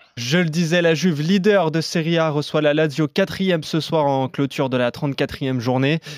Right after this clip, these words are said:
En cas de victoire, elle prendrait huit points d'avance sur, euh, l'Inter, deuxième, et ferait donc un pas de géant vers le Scudetto. Les cotes avec toi, Romain.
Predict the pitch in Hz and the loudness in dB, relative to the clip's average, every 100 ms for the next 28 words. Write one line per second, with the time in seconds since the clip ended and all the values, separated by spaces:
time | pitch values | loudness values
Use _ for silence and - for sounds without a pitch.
0 | - - 139 131 151 139 135 160 - 180 | -20 -6 -2 2 2 4 2 0 2 4
1 | 196 220 185 170 - 175 151 156 156 233 | 4 4 2 0 -2 -2 0 2 4 2
2 | 196 226 220 165 160 151 156 - - 135 | 2 0 0 2 0 2 0 -2 0 2
3 | 127 131 151 147 190 151 151 165 190 151 | 2 2 0 2 0 2 0 2 0 -2
4 | 156 143 147 139 120 131 117 117 110 202 | 0 0 -2 -4 -4 -4 -4 -4 0 2
5 | 196 160 156 135 127 120 - 220 190 156 | 2 2 0 2 0 -2 -2 2 2 2
6 | 185 214 175 - 233 226 - 165 165 - | 2 4 2 2 0 0 -2 0 0 0
7 | 180 127 110 | 0 2 0